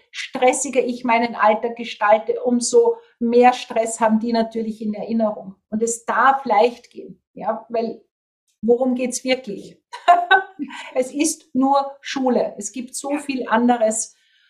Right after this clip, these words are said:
Speaker 1: Und diesen Fokus rauszunehmen, diesen Druck rauszunehmen und zu sagen, "Hey, ich vertraue drauf, dass,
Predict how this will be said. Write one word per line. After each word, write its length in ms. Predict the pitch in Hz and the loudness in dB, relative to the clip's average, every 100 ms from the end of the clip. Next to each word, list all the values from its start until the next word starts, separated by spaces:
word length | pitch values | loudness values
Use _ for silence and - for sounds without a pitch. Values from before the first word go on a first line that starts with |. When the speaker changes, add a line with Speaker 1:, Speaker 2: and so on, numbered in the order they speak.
| _ _ | _ _
Speaker 1:
Und 200 | 226 226 | -6 -4
diesen 220 | 240 233 | -2 -2
Fokus 600 | 226 269 269 269 247 - | -2 0 0 0 -4 2
rauszunehmen, 680 | 226 233 240 - 233 226 220 | 4 6 4 -2 -4 0 0
diesen 280 | 226 226 220 | -2 -4 -4
Druck 340 | - 285 - | -2 -2 2
rauszunehmen 640 | 226 226 - - 226 220 220 | 2 2 0 -6 -4 -2 -2
und 140 | 220 | -2
zu 80 | 226 | -6
sagen, 300 | 226 226 220 | -6 -6 -4
"Hey, 280 | 220 233 - | -4 -4 -6
ich 160 | 226 - | -10 -6
vertraue 500 | 240 - 226 226 269 | -8 -6 0 2 2
drauf, 300 | 247 220 - | 2 2 2
dass, 300 | 226 - | -4 -4